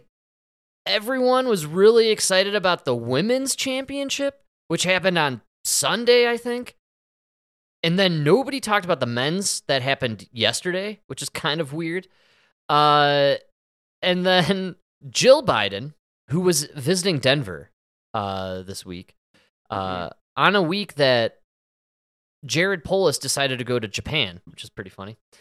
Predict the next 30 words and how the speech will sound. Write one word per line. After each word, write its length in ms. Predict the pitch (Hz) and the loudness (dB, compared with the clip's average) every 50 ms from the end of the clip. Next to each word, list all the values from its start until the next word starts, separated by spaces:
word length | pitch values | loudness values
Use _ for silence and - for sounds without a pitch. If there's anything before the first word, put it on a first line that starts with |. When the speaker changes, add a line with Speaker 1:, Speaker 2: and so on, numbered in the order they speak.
| _ _ _ _ _ - | _ _ _ _ _ -6
Speaker 1:
Um, 640 | 139 143 143 139 135 135 131 131 127 127 123 110 - _ _ _ _ _ _ _ _ _ _ _ _ _ _ _ _ - - _ _ - | -2 0 0 2 2 0 0 -2 -4 -8 -12 -16 -20 _ _ _ _ _ _ _ _ _ _ _ _ _ _ _ _ -20 -20 _ _ -14
she, 360 | - - - 180 185 180 180 | -12 -10 -8 -6 -2 0 2
uh, 460 | 170 160 156 151 151 143 139 139 120 - | 2 4 4 2 2 2 2 0 -2 -4
she 200 | - - - 190 | -6 -6 -6 -4
was 120 | 185 180 - | -4 -4 -4
here 180 | - 220 220 | -4 -4 -4
doing 220 | 202 208 202 202 180 | -2 0 0 0 0
a 60 | 151 | 0
speech, 640 | - - - - - 196 185 135 113 110 - - - - - | -2 -2 -4 -4 -6 -6 -6 -4 -6 -6 -6 -8 -8 -8 -4
and 400 | 127 123 123 123 120 120 120 117 | -2 -2 0 0 0 -2 -2 -4
she 140 | - - | -6 -6
was 120 | 131 127 - | -8 -10 -8
talking 380 | - 139 139 143 135 - 135 | -6 -4 -4 -4 -4 -6 -6
about 440 | 127 120 120 113 113 110 104 - - | -4 -2 0 0 2 0 -2 -4 -8
the 180 | 117 117 107 107 | -10 -10 -8 -8
women's 560 | 107 113 117 120 117 117 110 110 107 - - | -6 -4 -4 -2 -2 -4 -4 -4 -4 -6 -6
team 600 | - - - - 120 107 104 104 101 98 98 101 - _ _ | -8 -10 -10 -8 -6 -6 -6 -6 -6 -8 -10 -12 -14 _ _
winning. 540 | - 110 110 117 123 117 104 95 98 101 - | -12 -8 -4 -4 -2 -2 -2 -4 -6 -8 -8
And, 140 | - 127 127 123 | -8 -6 -6 -4
you 100 | 143 175 | -4 -2
know, 440 | 190 175 127 110 104 104 98 - - _ _ _ _ _ _ | 0 0 0 0 0 -2 -4 -6 -12 _ _ _ _ _ _
when 260 | _ 131 135 139 135 | _ -6 -4 -4 -2
you 120 | 131 131 131 | -2 -4 -4
win 440 | 127 143 165 180 175 139 120 117 117 | -2 -2 -2 0 0 -2 -2 -4 -4
in 80 | 110 107 | -6 -6
a 60 | 101 | -6
championship 800 | - - 143 135 151 170 151 143 110 98 90 - - 90 - | -6 -6 -4 -2 -2 -2 -4 -4 -6 -6 -6 -6 -8 -8 -6
here 180 | - 117 117 113 | -4 -2 -2 -2
in 60 | 107 | -2
America, 600 | 98 98 113 156 165 120 98 - 85 85 82 - | -2 -2 -2 0 0 -2 -4 -4 -6 -8 -8 -10